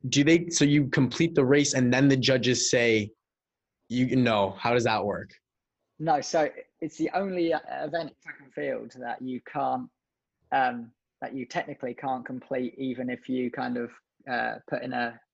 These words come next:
Speaker 2: an appeal. So, like, if you're, if you false start, you technically, uh, you can appeal it. You can appeal the false start in a, in a hundred meters, and they, and you can run the race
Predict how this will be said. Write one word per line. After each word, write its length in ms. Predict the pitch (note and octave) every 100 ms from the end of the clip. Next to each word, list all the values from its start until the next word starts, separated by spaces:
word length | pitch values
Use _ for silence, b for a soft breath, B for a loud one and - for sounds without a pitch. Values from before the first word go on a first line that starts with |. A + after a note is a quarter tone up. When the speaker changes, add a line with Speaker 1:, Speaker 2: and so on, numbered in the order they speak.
| _
Speaker 2:
an 100 | C3
appeal. 460 | A#2 - C#3+ D#3 E3+
So, 200 | - D3
like, 240 | C#3 C3+ C3
if 120 | C#3+
you're, 300 | D#3+ D3+ C#3+
if 100 | D3
you 80 | D3+
false 260 | F3+ D#3
start, 460 | - F3 C#3+ G#2+ B2 _ _ _ _ _
you 80 | C#3
technically, 840 | - E3 C#3 B2 - A#2+ A2+ A#2 -
uh, 80 | B2+
you 200 | A#2 C#3+
can 120 | C#3
appeal 400 | C3 - E3+ D3
it. 160 | A#2 G#2+ -
You 80 | C3
can 120 | C3+
appeal 280 | B2+ F3 E3
the 80 | C3+
false 300 | - B2+ A#2+
start 340 | - C3 B2 B2
in 60 |
a, 80 | B2 A#2
in 80 | C3
a 100 | B2 -
hundred 220 | B2+ B2
meters, 180 | A#2+ A2 - _ _ _ B2+
and 100 | C3
they, 160 | B2+
and 160 | C#3 C#3
you 80 | C3
can 200 | C#3 C3
run 240 | C#3+ C3
the 80 | A#2+
race 640 | B2+ A2+ A2 - - -